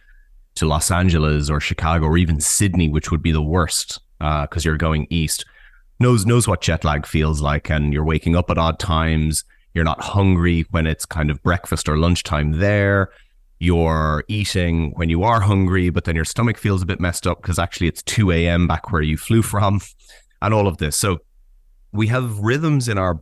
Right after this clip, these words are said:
biology that align to roughly about, uh, a little over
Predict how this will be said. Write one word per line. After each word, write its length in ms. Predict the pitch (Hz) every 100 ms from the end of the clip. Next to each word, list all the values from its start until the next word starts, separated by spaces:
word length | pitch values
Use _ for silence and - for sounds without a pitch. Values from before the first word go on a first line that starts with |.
| -
biology 840 | - 82 87 98 87 76 69 67 78 - _ _ _ _ - - 80
that 260 | 87 85 -
align 840 | 90 87 90 92 90 87 82 73 _ _ - _
to 720 | - 90 85 80 76 76 71 - -
roughly 580 | 87 95 117 - 117 -
about, 680 | 85 82 82 80 - - - _ _
uh, 320 | - 80 78 -
a 40 | 90
little 320 | 98 - 101
over 600 | 95 98 98 87 80 78